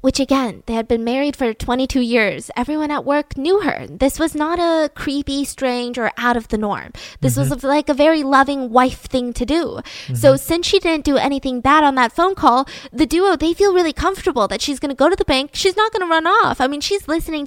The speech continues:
Speaker 1: to every little word that we tell her. She could have screamed, "Call the police," you know, something into that phone. No, no, no. She's looking out for her family. So this is good.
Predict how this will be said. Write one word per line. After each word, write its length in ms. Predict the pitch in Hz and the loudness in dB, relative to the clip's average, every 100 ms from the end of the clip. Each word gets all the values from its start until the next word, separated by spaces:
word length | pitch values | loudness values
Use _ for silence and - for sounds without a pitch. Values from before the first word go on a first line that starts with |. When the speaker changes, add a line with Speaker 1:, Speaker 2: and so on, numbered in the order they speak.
| 285 | -2
Speaker 1:
to 80 | - | 2
every 340 | 285 330 339 359 | 4 4 2 -2
little 360 | 311 302 302 | 0 0 0
word 240 | 269 269 269 | 0 0 -2
that 100 | 247 | -4
we 80 | |
tell 240 | 262 277 214 | -6 -6 -4
her. 140 | 202 - - | -4 -6 -12
She 140 | - 415 | -10 -8
could 140 | 392 | -6
have 120 | - - | -8 -6
screamed, 300 | 359 339 - | -6 -4 2
"Call 180 | 466 | 4
the 80 | 453 | 4
police," 400 | 427 440 415 359 | 4 4 4 2
you 80 | 285 | -4
know, 220 | 269 320 - - | -2 -4 -6 -16
something 380 | - 349 349 359 | -2 0 2 -2
into 160 | 339 311 | -2 -2
that 180 | 269 | -2
phone. 360 | - 294 220 160 - - - | 0 -2 -2 -8 -18 -18 -4
No, 160 | 226 | 0
no, 140 | 226 302 | 2 2
no. 340 | 330 262 247 - - | 2 4 2 -2 -14
She's 360 | - - 240 - | -6 -4 -2 0
looking 260 | 240 - | -2 0
out 200 | 220 196 | -2 -2
for 160 | - 214 | -2 -2
her 120 | 202 | -2
family. 400 | - 160 - 95 | -2 -4 -4 -10
So 160 | - 196 | -6 -2
this 260 | 208 311 | 0 0
is 220 | 285 262 | 0 -2
good. 300 | - 233 80 | 0 -2 -2